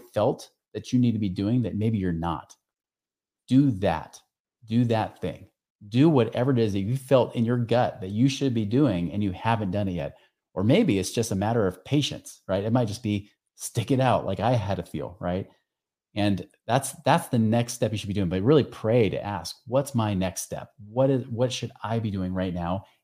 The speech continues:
And have the courage and the faith to be willing to act on it immediately. Whatever you feel, do it then. Uh, I'll tell you, even in my business today, that is something I'm,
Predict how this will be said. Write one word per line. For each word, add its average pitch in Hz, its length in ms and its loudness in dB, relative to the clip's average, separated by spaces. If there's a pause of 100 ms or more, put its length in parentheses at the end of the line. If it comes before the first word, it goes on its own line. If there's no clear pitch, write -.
(360)
And 120 340 6
have 110 300 0
the 110 80 2
courage 147 480 -2
and 117 100 -4
the 127 60 -6
faith 113 300 -6
to - 40 -12
be 107 140 -6
willing 107 240 -4
to - 120 -8 (140)
act 113 240 -6
on 107 140 0
it 107 180 -4 (160)
immediately. 104 800 -2 (280)
Whatever 113 540 0
you 120 160 4
feel, 135 520 0 (460)
do 117 180 2
it 95 260 -2
then. 82 340 -6 (600)
Uh, 85 140 -4
I'll 135 120 6
tell 147 140 8
you, 135 60 6
even 160 160 4
in 208 40 4
my 170 120 6
business 131 300 2
today, 110 640 0 (100)
that 135 180 -2
is 175 120 0
something 110 360 -2 (180)
I'm, 113 340 -2